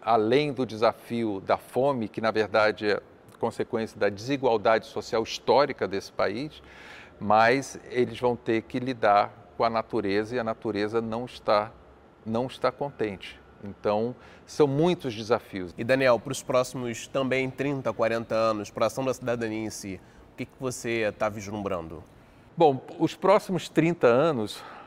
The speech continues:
Speaker 1: a gente vai tratar das outras fomes, né? A gente quer muito ensinar a pescar. A gente não quer mais dar o peixe.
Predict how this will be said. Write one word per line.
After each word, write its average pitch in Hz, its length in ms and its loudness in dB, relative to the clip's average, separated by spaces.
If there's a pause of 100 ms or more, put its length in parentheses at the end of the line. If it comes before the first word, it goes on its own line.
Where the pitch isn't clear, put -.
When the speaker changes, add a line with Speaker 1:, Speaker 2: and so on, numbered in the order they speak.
(100)
Speaker 1:
a 123 180 2
gente 143 300 -2
vai 147 180 4
tratar 147 380 4
das 135 200 2
outras 139 340 0
fomes, 90 440 -8 (260)
né? 98 160 -14 (300)
A 104 140 0
gente 120 360 -6 (120)
quer 123 400 4 (240)
muito 170 640 -2 (380)
ensinar 143 920 0
a 127 120 -4
pescar. - 720 -4 (420)
A 98 100 0
gente 110 260 -10
não 117 100 -8
quer 117 180 -2
mais 113 440 -2
dar 110 300 2
o 110 60 -4
peixe. - 500 -10